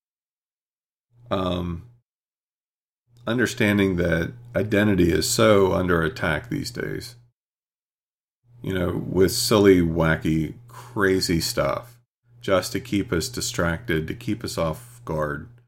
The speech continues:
um, to keep us in fear. Um, you know, our emotions and the,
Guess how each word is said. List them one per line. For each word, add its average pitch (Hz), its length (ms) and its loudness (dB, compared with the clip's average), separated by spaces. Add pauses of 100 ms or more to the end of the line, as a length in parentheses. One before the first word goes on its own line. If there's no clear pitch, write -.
(640)
um, 80 360 -4
to - 120 -8
keep - 280 -2
us - 160 -2
in 87 120 -2
fear. 76 600 -4 (1160)
Um, 80 600 -4 (680)
you 98 140 -4
know, 87 340 0
our 107 240 6
emotions 87 920 2 (180)
and 85 680 0
the, 85 300 0